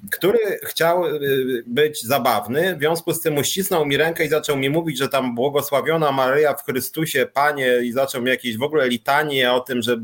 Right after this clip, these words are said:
czas Chrystusa się zbliża, bo to niedaleko świąt było. Po czym puścił tą rękę, ja mówię, ale pan wie, że ja uważam, że pan powinien siedzieć w więzieniu.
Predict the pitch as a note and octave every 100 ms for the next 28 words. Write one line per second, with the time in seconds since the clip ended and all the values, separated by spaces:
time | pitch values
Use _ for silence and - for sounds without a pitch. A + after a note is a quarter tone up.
0 | A#2+ A2+ A2 C#3+ C#3+ - B2 - C#3 C3+
1 | B2 A2+ G#2+ C#3 C3 A#2 A2+ A2 A#2 A#2+
2 | B2 A#2 - A#2 G2+ F#2 A#2+ - - -
3 | - - _ G3+ A3 A3+ - F#3+ - G3
4 | F3+ D3 C3+ D#3 D#3 D#3+ D#3 E3 D#3+ E3
5 | E3 F3+ F#3 C#3+ A#2+ A2+ A2 G#2 G2+ G#2+
6 | A2 A2+ A2 G#2+ A2 G#2 F#2+ G#2 G2 F#2
7 | E2+ E2+